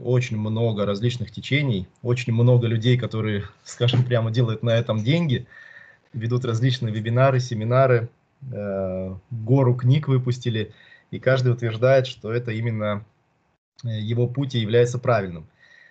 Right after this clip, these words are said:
Вот. А в то же время я знал, что вот подход института P M I,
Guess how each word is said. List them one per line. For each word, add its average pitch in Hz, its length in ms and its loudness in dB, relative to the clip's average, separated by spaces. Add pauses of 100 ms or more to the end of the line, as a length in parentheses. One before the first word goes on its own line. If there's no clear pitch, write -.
Вот. 101 400 -8
А 113 360 2
в - 80 -10
то 143 140 -2
же 131 120 0
время 151 380 0
я 120 180 2
знал, 127 220 -2
что 123 140 -6
вот 110 100 -8
подход 120 320 -2
института 120 340 -4
P 123 160 -2
M 127 140 4
I, 202 240 0